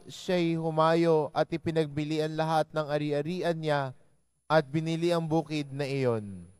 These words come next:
Gayon din naman ang paghahari ng Diyos ay katulad nito.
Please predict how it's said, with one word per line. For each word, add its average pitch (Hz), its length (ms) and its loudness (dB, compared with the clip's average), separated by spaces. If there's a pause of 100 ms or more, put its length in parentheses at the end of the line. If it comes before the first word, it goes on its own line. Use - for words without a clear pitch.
(420)
Gayon 196 320 4
din 202 160 0
naman 196 320 4
ang 185 160 -4
paghahari 170 720 2
ng 156 180 -4
Diyos 151 640 0 (480)
ay 165 160 0
katulad 170 480 2
nito. 135 560 -2